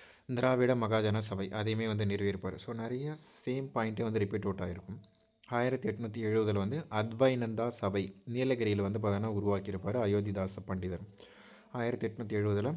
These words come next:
அத்வைனந்தா சபை நீலகிரியில் உருவாக்கியிருப்பார். ஆயிரத்தி எட்நூற்றி எண்பத்தி ஒன்றில் திராவிட மகாஜன சங்கத்தை வந்து பார்த்தோன்னா உருவாக்கியிருப்பார். ஆயிரத்தி எட்நூற்றி தொண்ணூற்றி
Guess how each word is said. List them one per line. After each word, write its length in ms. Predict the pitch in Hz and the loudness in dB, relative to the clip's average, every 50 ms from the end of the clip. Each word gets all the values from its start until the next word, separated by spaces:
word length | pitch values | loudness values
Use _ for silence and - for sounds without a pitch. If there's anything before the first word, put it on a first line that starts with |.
| - - - _ - _ - _ _ - | -6 -10 -20 _ -20 _ -20 _ _ -12
அத்வைனந்தா 640 | - 120 113 104 104 113 120 120 113 110 104 104 110 | -8 -6 -4 -2 2 2 2 2 2 2 0 0 0
சபை 260 | 110 - 117 98 113 120 | 0 -2 -2 -2 -2 0
நீலகிரியில் 460 | 113 117 113 117 113 113 107 104 104 | 0 0 0 0 0 0 0 0 0
உருவாக்கியிருப்பார். 640 | 101 101 104 104 107 101 104 101 95 98 - 95 110 120 151 - - | 0 2 2 2 2 2 0 -4 -4 -4 -4 -4 -4 -4 -6 -8 -6
ஆயிரத்தி 340 | 117 110 113 120 123 123 - | -4 -2 0 0 -2 -2 -4
எட்நூற்றி 300 | 113 104 107 113 101 110 117 | -6 -4 -4 -6 -2 -2 0
எண்பத்தி 300 | 107 104 104 113 110 113 | 0 0 0 0 0 0
ஒன்றில் 300 | 104 101 101 98 120 156 170 - - - - - - - - | 0 2 2 2 0 -2 -4 -8 -12 -20 -20 -20 -20 -18 -10
திராவிட 440 | - 127 123 131 135 135 131 131 139 135 | -4 0 4 4 6 6 6 6 4 4
மகாஜன 500 | 120 110 104 113 113 104 117 113 117 113 | 2 2 4 4 2 2 2 0 -2 -2
சங்கத்தை 400 | - - 113 110 113 110 113 110 | -2 -2 0 0 0 2 2 2
வந்து 200 | 104 101 107 107 | 4 4 2 2
பார்த்தோன்னா 280 | 104 101 101 110 110 | 2 2 2 2 2
உருவாக்கியிருப்பார். 640 | 104 101 104 107 104 101 107 101 98 95 98 98 104 123 147 147 - - _ _ _ _ _ _ _ _ _ _ _ _ _ _ - | 2 2 4 2 2 2 0 -2 -2 0 0 -2 -2 -2 -4 -6 -12 -18 _ _ _ _ _ _ _ _ _ _ _ _ _ _ -4
ஆயிரத்தி 380 | 135 127 127 131 131 123 127 120 | 0 2 2 2 2 0 0 -2
எட்நூற்றி 300 | 104 - 95 107 123 120 | 0 0 0 0 -2 -2
தொண்ணூற்றி 400 | - - 110 107 117 113 110 117 | -2 0 0 0 0 0 0 0